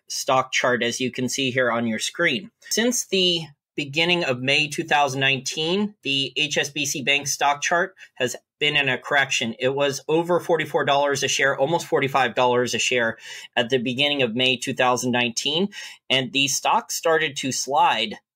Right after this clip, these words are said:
about a month before the news of the Baoshang Bank bailout and Baoshang Bank or takeover, depending upon how you want to look at it. I'll just call it a bailout from the Chinese government, the People,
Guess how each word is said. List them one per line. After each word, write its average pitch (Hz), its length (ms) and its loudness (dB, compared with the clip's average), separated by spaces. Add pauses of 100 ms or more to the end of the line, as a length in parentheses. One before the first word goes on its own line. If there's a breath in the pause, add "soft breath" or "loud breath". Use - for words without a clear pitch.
(120)
about 139 420 2
a 202 60 0
month 165 380 -2
before 135 400 0
the 127 160 -2
news 135 400 -2
of 127 200 -2
the 120 220 -4
Baoshang 135 580 0
Bank 127 380 -2
bailout 127 680 2
and 120 240 -2
Baoshang 127 440 0
Bank 123 300 -2 (260)
or 127 160 0
takeover, 123 600 0
depending 185 320 0
upon 151 180 0
how 143 120 2
you 127 140 0
want 123 140 0
to 113 80 -4
look 117 160 -4
at 113 160 2
it. 113 100 0
I'll 120 180 2
just 127 200 -2
call 113 200 0
it 110 60 -4
a 113 40 -4
bailout 117 480 0 (480 loud breath)
from 131 240 2
the 120 240 0
Chinese 123 380 0
government, 139 460 0
the 113 100 -4
People, 113 360 -8